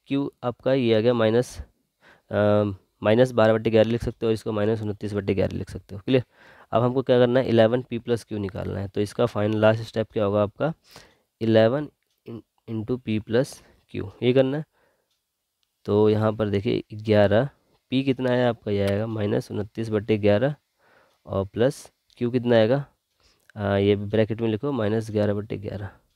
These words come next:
बारह बट्टे ग्यारह, सॉरी, ठीक है। ओके, फिर ग्यारह ग्यारह एलसीएम आ जाएगा, ठीक है, ग्यारह ग्यारह एलसीएम आ गया।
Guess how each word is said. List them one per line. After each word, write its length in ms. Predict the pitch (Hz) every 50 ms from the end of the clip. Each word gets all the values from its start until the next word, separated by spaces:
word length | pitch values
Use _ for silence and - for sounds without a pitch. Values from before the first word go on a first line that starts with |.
| _ _ _ _ _ _ _ _ _ 107
बारह 220 | 107 107 113 113
बट्टे 240 | 110 107 104 113 107
ग्यारह, 220 | 104 101 101 101
सॉरी, 280 | 98 - 104 - 101 101 - _ _ _
ठीक 120 | - 135 143
है। 100 | 135 - _ _ _ _ _ _ _ _ _ - _ _ _ _ _ _ _ _ _ _ _ _ _ _ _ _ _ -
ओके, 460 | 104 104 - _ - 104 101 101 104 101 - _ _ _ _
फिर 240 | - 123 120 120 - _ _ _ _ -
ग्यारह 280 | 107 110 110 110 117 117
ग्यारह 240 | 110 117 113 117 113
एलसीएम 360 | 113 110 104 - 123 123 123
आ 40 | 127
जाएगा, 300 | 131 135 143 156 170 - _ _ _ _ _ _ _ _ _ _ _ _ _
ठीक 140 | - 117 120
है, 100 | 160 165 - _ _ _ _ _ _ _ _ _ _ _ _ _ _ -
ग्यारह 300 | 110 104 104 107 107 107
ग्यारह 240 | 104 104 113 120 123
एलसीएम 340 | 110 110 107 98 120 120 123
आ 100 | 123 123
गया। 180 | 127 147 165